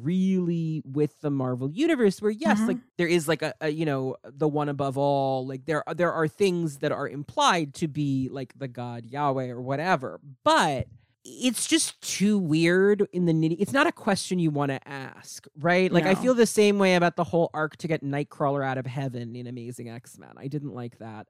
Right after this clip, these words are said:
Speaker 1: at all.
Speaker 2: Yeah, it doesn't make sense in this world.
Speaker 1: With this, Layla becomes sort of, as she always is throughout this run,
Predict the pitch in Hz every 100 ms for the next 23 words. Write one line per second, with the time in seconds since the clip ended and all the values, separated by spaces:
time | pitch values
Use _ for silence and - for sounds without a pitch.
0 | - 135 127 156 262 208 190 220 226 247
1 | 254 220 202 190 175 156 147 - 143 139
2 | 143 - - _ _ - 170 _ 294 370
3 | 196 - 156 156 185 247 220 165 147 139
4 | 151 151 160 143 139 139 - - _ _
5 | - - 180 156 143 131 127 - - 156
6 | 139 - 131 156 214 185 143 131 135 139
7 | - 120 139 143 - 127 127 127 120 117
8 | 113